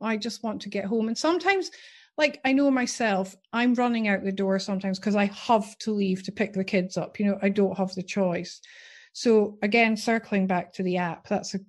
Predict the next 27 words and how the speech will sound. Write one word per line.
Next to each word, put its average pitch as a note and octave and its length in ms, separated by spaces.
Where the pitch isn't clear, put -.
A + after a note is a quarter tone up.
a F#3 60
good F3 260
tool, E3+ 320
you E3 120
know, D#3+ 180
if - 180
you F3+ 120
do F#3 240
have E3 180
to E3+ 140
rush E3 280
off D#3 320
and D#3+ 240
you've F#3+ 260
got F#3 220
stuff - 380
you'd F3 120
like E3 240
to - 160
ask D#3+ 300
the F#3 80
team F3 400
that E3 120
you E3 120
were D#3+ 140
working D#3+ 500
with. D3+ 180